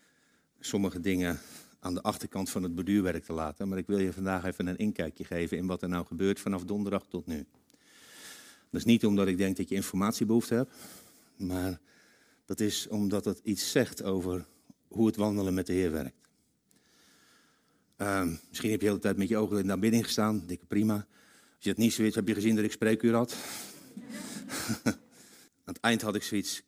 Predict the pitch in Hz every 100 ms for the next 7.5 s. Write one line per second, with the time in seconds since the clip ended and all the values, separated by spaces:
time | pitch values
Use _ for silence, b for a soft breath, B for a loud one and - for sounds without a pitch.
0 | - 160 - 131 131 139 117 101 - 101
1 | 107 101 110 104 98 120 135 - - -
2 | B B B B B B B _ _ _
3 | _ 104 180 98 101 _ - 110 - 113
4 | 117 117 - - - 127 113 104 101 101
5 | 92 - 110 85 - _ - 87 - 101
6 | 98 - 90 87 87 85 85 80 82 87
7 | 85 101 - 82